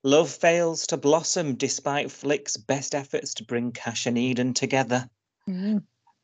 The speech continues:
Speaker 1: Brand new double act, Rue and Nico, track
Speaker 2: <laughs>
Speaker 1: down Maz by a disused railway station in the city.
Speaker 2: <laughs>
Speaker 1: Ziggy has a baby scare and a baby brain, but you
Speaker 2: <laughs>
Speaker 1: daren't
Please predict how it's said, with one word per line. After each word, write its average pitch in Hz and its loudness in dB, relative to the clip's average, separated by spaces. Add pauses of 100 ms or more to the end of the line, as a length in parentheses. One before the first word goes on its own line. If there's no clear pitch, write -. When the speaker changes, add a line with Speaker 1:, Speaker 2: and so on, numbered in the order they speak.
(240)
Speaker 1:
Brand 156 6
new 170 4
double 151 4
act, 131 2
Rue 127 4
and 151 0
Nico, 160 4
track - 0
Speaker 2:
<laughs> - 6
Speaker 1:
down 156 4
Maz 160 2 (240)
by 135 6
a 135 4
disused 175 -4
railway 147 2
station 127 -2
in 123 -2
the 143 2
city. 139 0 (280)
Speaker 2:
<laughs> - -6 (1300)
Speaker 1:
Ziggy 151 0
has 151 -4
a 139 -2
baby 147 2
scare 95 -4
and 135 0
a 139 4
baby 131 0
brain, 113 2 (160)
but - -8
you 107 -4
Speaker 2:
<laughs> - 6
Speaker 1:
daren't 127 6